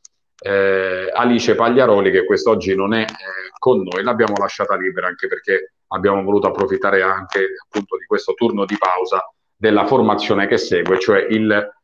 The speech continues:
eh, Capistrello di, eh, giornata, di Giordani. Veronica, io ti ridò la linea anche perché so che poi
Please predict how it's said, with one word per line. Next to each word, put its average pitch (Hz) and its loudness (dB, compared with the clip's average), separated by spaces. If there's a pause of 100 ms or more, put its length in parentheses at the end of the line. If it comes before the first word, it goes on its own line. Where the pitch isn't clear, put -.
(120)
eh, 98 0
Capistrello 98 2
di, 98 0
eh, 87 -6
giornata, 85 -2
di 98 0
Giordani. 92 0
Veronica, 117 4
io 117 6
ti 107 2
ridò 110 4
la 139 2
linea 101 0
anche 92 -2
perché 107 0
so 107 2
che 95 -2
poi 117 4